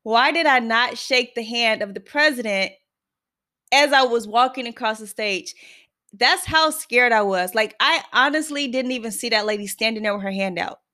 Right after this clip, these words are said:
And I don't know if anybody has the picture, but if somebody, I think my mom and them may have that picture, but she had her hand out and I completely was walking.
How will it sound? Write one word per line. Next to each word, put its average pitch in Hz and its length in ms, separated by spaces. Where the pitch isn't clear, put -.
And 214 320
I 247 140
don't 330 200
know 294 320
if 233 180
anybody 247 360
has 247 200
the 208 80
picture, 247 560
but 226 360
if 226 120
somebody, 294 300
I 247 80
think 311 220
my 294 120
mom 233 240
and 226 80
them 208 100
may 214 140
have 220 160
that 190 160
picture, 233 240
but 202 220
she 311 160
had 339 260
her 294 80
hand 285 280
out 240 200
and 240 120
I 269 80
completely 285 760
was 254 220
walking. 311 920